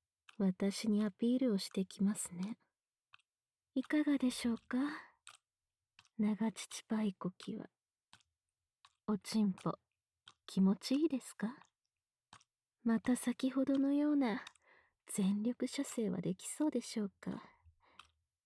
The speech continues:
うん。下から腰を打ち上げるなんて、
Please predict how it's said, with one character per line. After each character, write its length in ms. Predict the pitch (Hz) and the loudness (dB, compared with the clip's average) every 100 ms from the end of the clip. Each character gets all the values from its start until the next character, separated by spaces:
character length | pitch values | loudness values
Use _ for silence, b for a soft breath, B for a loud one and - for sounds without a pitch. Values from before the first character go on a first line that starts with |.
| _ _ - _ _ _ - - - - | _ _ -20 _ _ _ -20 -16 -16 -6
う 80 | 247 | -4
ん。 60 | 311 B B B B B 403 B _ _ _ _ _ _ _ _ _ - | -4 B B B B B -12 B _ _ _ _ _ _ _ _ _ -8
下 400 | - - 180 185 | -8 -4 -4 -4
か 160 | 226 | -4
ら 100 | 240 | -4
腰 400 | - 226 - 220 | -4 -6 -2 2
を 40 | 233 | 2
打 80 | |
ち 200 | 214 - | 2 0
上 60 | 202 | 0
げ 140 | 226 | 2
る 100 | 247 | 2
な 120 | 196 | 2
ん 40 | |
て、 60 | 180 | 0